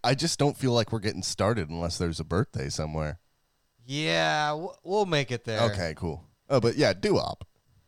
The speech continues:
Speaker 2: So, doo-wop's kind of a rhythm and blues type music that originated among African American youth in the nineteen forties, mainly in large cities of the United States like New York, Philadelphia,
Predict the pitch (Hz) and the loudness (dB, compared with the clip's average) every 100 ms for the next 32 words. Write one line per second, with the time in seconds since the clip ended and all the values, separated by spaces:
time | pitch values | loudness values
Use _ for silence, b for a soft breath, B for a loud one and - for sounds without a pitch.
0 | _ _ - 113 185 180 180 170 _ _ | _ _ -10 -4 2 4 2 0 _ _
1 | - 151 156 160 156 - 156 156 143 139 | -2 0 4 2 0 -2 0 0 2 0
2 | 127 135 139 139 135 123 139 135 - 135 | 0 0 -2 -4 -6 -4 -4 -4 0 0
3 | 127 131 139 131 151 147 - _ _ _ | 0 -2 -2 0 0 -2 -8 _ _ _
4 | 120 127 127 139 123 135 139 139 135 127 | -2 0 2 0 0 -2 -2 0 0 0
5 | 127 123 123 123 120 127 120 120 120 - | -2 -2 -2 -4 -4 -4 -2 -2 -2 -4
6 | 120 123 123 127 127 120 110 110 120 - | -8 -6 -4 -2 -2 -4 -4 -4 -4 -6
7 | 117 113 110 127 143 143 b b b b | -8 -4 -4 -2 -4 -6 b b b b
8 | - 139 165 160 156 147 147 127 143 143 | -4 0 2 2 2 2 0 0 -2 -2
9 | 143 135 131 123 131 123 123 120 - 123 | -2 -2 -4 -4 -2 -2 -2 -4 -4 -4
10 | 120 120 107 117 117 113 117 - 113 110 | -4 -6 -6 -4 -2 -2 -2 -4 -6 -4
11 | 113 110 - 113 110 | -2 -4 -4 -8 -8